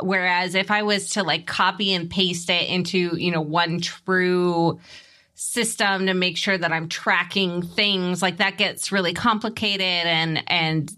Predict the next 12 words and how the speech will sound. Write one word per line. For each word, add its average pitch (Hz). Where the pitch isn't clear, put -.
notifications 208
get 190
overwhelming 170
and 165
it, 147
if 185
things 202
can 214
get 180
lost 180
in 180
that, 160